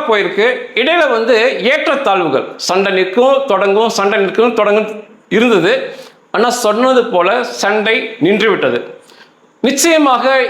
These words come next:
இந்த நபரை புகழலாம். எப்பொழுதுமே அதை, எப்படி அதை கணிப்பை சொல்றேன் அப்படின்னா, ஒரு கோபமான நபர்களிடம்தான் ஒரு குணம் இருக்கும்.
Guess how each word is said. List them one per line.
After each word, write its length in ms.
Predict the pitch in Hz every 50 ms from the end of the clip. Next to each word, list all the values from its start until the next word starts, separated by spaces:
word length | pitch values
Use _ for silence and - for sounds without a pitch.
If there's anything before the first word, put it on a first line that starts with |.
| -
இந்த 240 | 190 185 196 196 202
நபரை 380 | 185 180 190 190 220 226 233 247 247
புகழலாம். 640 | 240 - - - 202 202 220 196 175 151 131 - - - - - - _
எப்பொழுதுமே 800 | 196 208 - 294 277 302 294 294 294 277 240 226 240 226 190 196
அதை, 200 | 190 - - 208
எப்படி 260 | 202 202 - 269 285
அதை 140 | 247 220 196
கணிப்பை 340 | - 196 202 240 233 247
சொல்றேன் 320 | 240 - 202 190 185 196 190
அப்படின்னா, 500 | 175 160 175 170 185 165 156 170 196 - - - - - - - _ _ _ _
ஒரு 160 | - 156 170 170 175 - - -
கோபமான 720 | 247 262 294 302 294 294 285 277 262 262 262 254 262 269 262
நபர்களிடம்தான் 920 | 214 190 185 185 190 214 208 202 196 180 175 175 180 202 185 165 175 196 - - - - - -
ஒரு 220 | 147 147 147 147
குணம் 320 | 151 233 277 320 302 247
இருக்கும். 380 | 196 170 143 - 220 220 - -